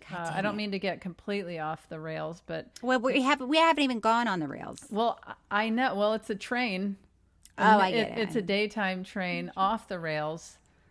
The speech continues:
Speaker 2: Um,
Speaker 1: To nowhere. Go
Speaker 2: to
Speaker 1: ahead.
Speaker 2: nowhere. Uh, she had a gambling problem. I know you're a gambler. Do you know she had a gambling problem?
Speaker 1: No, but
Speaker 2: Yeah.
Speaker 1: that makes me like her even more.
Speaker 2: <laughs> Look at your eyes. You just looked
Speaker 1: <laughs>
Speaker 2: insane.
Speaker 1: What,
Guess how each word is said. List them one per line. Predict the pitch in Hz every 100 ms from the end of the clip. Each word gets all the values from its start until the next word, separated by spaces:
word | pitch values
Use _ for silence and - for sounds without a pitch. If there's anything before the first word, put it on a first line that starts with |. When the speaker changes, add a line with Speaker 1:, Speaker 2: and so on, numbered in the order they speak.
| _ _ _
Speaker 2:
Um, | 185 170 165 160
Speaker 1:
To | 160
nowhere. | 185 185 160 147 147 -
Go | 220
Speaker 2:
to | 202
Speaker 1:
ahead. | 185
Speaker 2:
nowhere. | 180 175 151 147 165 - - _ -
Uh, | 175 170 165 160
she | - 247
had | 254 240
a |
gambling | 180 208 254 226 165
problem. | - 156 147 151
I | 156
know | 170
you're | 180 185 202
a |
gambler. | 151 151 143 147 151 160 _ _ _ -
Do |
you | 185
know | 202
she | 196 202
had | 196
a |
gambling | 196 190 202 214
problem? | 165 160
Speaker 1:
No, | 160 185 247 247 180 156 151
but | 170
Speaker 2:
Yeah. | 170 190
Speaker 1:
that | 220
makes | 196 196
me | - 175
like | 175 175
her |
even | 180 175 160
more. | 156 160 233 185 143 - 571
Speaker 2:
<laughs> | 466 - - - - -
Look | 220 220 269
at | 247
your | 202 170
eyes. | 175 190 190 156 170
You | 190
just | 196 214 -
looked | 196 185 - _ -
Speaker 1:
<laughs> | - 220
Speaker 2:
insane. | 196 185 - - 190 220 233 208 - - - - - - - 370
Speaker 1:
What, | - 403